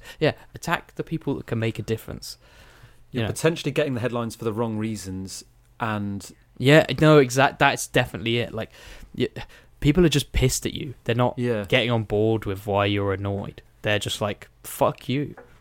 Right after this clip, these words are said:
Speaker 1: I wanna watch Everton lose. Thank you very much."
Speaker 2: Yeah,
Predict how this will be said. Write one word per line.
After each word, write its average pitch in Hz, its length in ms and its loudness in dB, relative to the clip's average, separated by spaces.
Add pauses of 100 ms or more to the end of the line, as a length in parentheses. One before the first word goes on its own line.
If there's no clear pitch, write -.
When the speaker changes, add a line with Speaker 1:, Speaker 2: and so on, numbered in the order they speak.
(520)
Speaker 1:
I 117 80 6
wanna 127 200 4
watch 110 240 2
Everton 120 460 0
lose. - 540 -2
Thank - 200 -14
you - 60 -20
very 113 180 -8
much." 120 160 -4
Speaker 2:
Yeah, 107 200 0